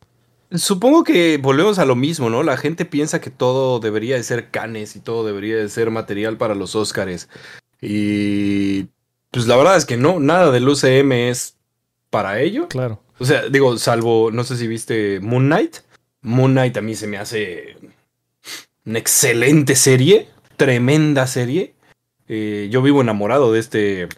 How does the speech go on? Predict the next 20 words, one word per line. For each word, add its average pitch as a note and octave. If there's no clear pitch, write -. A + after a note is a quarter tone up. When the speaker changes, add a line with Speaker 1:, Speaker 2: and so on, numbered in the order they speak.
Speaker 1:
eh, C3
de A2+
cómo C#3
se B2+
llama C3+
el A2+
actor B2+
que, B2+
de B2
Oscar A#2+
Isaac. -
Y G#2+
Moon A#2
Speaker 2:
Ok. B2+
Speaker 1:
Knight B2+
se A2
me G#2+
hizo A#2
tremendo B2
peliculón. G#2